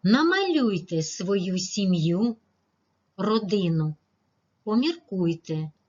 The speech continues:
що та кого ви будете зображувати.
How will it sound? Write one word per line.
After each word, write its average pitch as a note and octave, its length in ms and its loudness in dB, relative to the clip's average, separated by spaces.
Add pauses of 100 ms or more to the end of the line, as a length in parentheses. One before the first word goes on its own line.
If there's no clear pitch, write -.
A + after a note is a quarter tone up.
(380)
що C4+ 680 -4 (460)
та F3 140 -8
кого F3+ 640 -4 (320)
ви D#3 240 -2
будете F3+ 640 -4 (320)
зображувати. D3 1200 -4